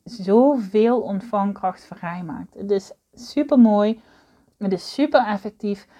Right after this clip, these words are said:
en het werkt ontzettend snel. Als je daar meer over wilt weten en je weet nog te weinig van The Armoring, stuur dan een D M. Dan kunnen we samen even afstemmen.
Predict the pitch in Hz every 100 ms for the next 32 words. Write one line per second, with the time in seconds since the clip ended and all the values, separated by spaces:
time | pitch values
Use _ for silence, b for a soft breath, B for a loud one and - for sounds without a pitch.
0 | b - 202 196 208 190 185 170 - 175
1 | 202 180 - 185 - 185 165 180 - -
2 | 202 196 196 202 269 311 277 277 214 190
3 | 196 196 220 208 190 190 190 - - 190
4 | 190 214 226 214 190 185 185 180 185 180
5 | - 214 190 175 175 175 190 240 277 277
6 | 190 - 185 175 - 208 208 220 - 165
7 | - - 226 - - 196 208 247